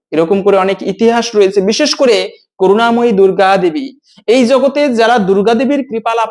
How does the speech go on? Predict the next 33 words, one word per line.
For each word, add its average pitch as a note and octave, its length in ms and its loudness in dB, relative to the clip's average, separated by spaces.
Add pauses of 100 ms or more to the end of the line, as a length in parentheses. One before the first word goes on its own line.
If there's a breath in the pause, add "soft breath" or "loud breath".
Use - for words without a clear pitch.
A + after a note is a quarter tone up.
করতে A3 240 -4
পারে, F3 380 0 (220 loud breath)
ইহজগতের C4 640 0
কোনো C4 180 0
শক্তি B3 460 -6
নেই A3 140 0
তাকে G3 380 -2 (100)
ক্ষতি G3 280 -6
করতে E3 320 -6
পারে। D3+ 300 -6 (240)
তারা D#3 140 0
সমৃদ্ধির A3+ 680 0
সহিত G#3 340 0 (180)
আনন্দের A3+ 400 -4
সুখে A#3 460 -4 (320 loud breath)
পরিপূর্ণভাবে A3+ 720 2
বসবাস F#3 460 0
করতে F#3 280 -6
পারে। E3+ 300 -2
এজন্যই D4 540 2
তো F3 320 -2 (300)
বাঙালিরা F#3+ 540 0
বেশি F#3 260 -2
করে G#3+ 200 0
দুর্গা F3+ 340 0
দেবীর F3 300 0
পুজো E3+ 240 -6
করে, D3+ 320 -2 (220 soft breath)
তার D#3 160 -4
কৃপা D#3+ 320 -2
লাভ D3+ 160 0 (100)
করার C#3+ 260 -2
জন্য। A#2 340 -8